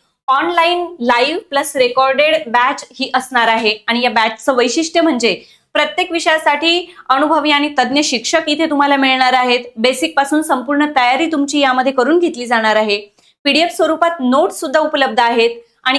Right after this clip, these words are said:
एक वर्षाची व्हॅलिडिटी या कोर्सची असणार आहे. लाईव्ह लेक्चर नंतर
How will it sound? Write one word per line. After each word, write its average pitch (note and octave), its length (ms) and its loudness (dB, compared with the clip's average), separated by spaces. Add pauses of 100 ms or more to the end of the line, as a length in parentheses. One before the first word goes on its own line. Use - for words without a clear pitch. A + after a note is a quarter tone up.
(120)
एक D#4+ 220 0
वर्षाची D4+ 460 0
व्हॅलिडिटी A#3+ 520 0
या - 100 2
कोर्सची B3 480 -2
असणार B3 360 0
आहे. G#3 260 0 (320)
लाईव्ह A#3+ 260 0
लेक्चर C#4 300 0
नंतर C#4+ 320 0